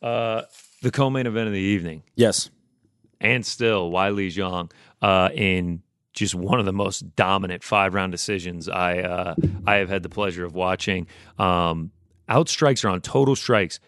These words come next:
Speaker 1: two hundred and ninety-six to twenty-nine.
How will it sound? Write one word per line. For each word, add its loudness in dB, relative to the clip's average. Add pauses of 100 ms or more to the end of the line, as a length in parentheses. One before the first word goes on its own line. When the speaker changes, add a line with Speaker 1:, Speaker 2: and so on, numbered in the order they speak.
(140)
Speaker 1:
two 4
hundred 4
and 2
ninety-six 0 (420)
to -6
twenty-nine. -2